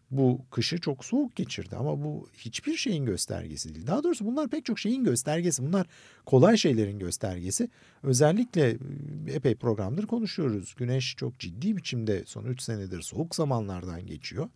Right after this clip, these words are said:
Güneşin bu kadar serin zamanlardan geçiyor olmasının dünyaya olan etkisi de dünyanın ortalama sıcaklığının düşmesi. Bu da kışın pek çok noktada daha kuvvetli yaşanmasına sebep oluyor. Yani bu bilinmedik, görülmedik bir şey değil ama güneş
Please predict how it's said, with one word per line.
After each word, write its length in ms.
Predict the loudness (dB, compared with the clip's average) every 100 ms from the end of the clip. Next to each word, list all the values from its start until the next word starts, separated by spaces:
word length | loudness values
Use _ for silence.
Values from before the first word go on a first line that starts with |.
| _ -20 -20 _ 0
Güneşin 360 | 2 2 0
bu 60 | 2
kadar 240 | 2 2
serin 360 | 2 2 2 2
zamanlardan 680 | 2 2 2 0 -2 -2 -4
geçiyor 320 | -6 -4 -4
olmasının 580 | -4 -6 -6 -4 -4 -2
dünyaya 420 | 2 4 4 2
olan 180 | 0 -2
etkisi 400 | -6 -6 -6 -4
de 140 | -2
dünyanın 240 | 0 0 2
ortalama 640 | 2 4 4 4 4 2 -2 -20 -20 _
sıcaklığının 760 | -4 4 4 6 6 6 4
düşmesi. 600 | 2 -2 -6 -6 -2 -2
Bu 120 | -2 -2
da 140 | -2 -2
kışın 400 | -6 -2 -2 -2
pek 200 | -2 -2
çok 180 | -4 -4
noktada 440 | -6 -6 -4 0
daha 300 | 2 4 2 -2 -20 -20 -20 -2
kuvvetli 480 | 4 6 6 6 6
yaşanmasına 680 | 6 4 0 -2 -2 0 0
sebep 380 | 0 -2 -6
oluyor. 200 | -10 -6
Yani 280 | -6 -4 0
bu 280 | 2 2 0
bilinmedik, 520 | 2 2 2 0 0
görülmedik 460 | 2 2 2 -2 -4
bir 60 |
şey 120 | -4 -4
değil 120 | -4
ama 180 | -6 -6
güneş 560 | -6 0 2 2 -2